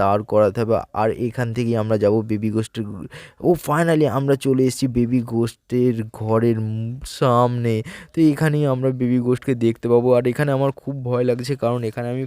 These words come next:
ফার্স্ট টাইম আসছি, কারণ এর আগে আমি কোনো দিন এখানে আসিনি।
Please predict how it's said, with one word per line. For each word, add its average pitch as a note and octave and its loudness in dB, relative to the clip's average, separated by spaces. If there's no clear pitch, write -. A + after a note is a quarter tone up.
ফার্স্ট C#3 -2
টাইম C#3+ 2
আসছি, A2+ -2
কারণ C3+ 0
এর B2+ 4
আগে A#2 0
আমি C3 -2
কোনো C3+ -2
দিন C#3 2
এখানে B2 -2
আসিনি। B2 -4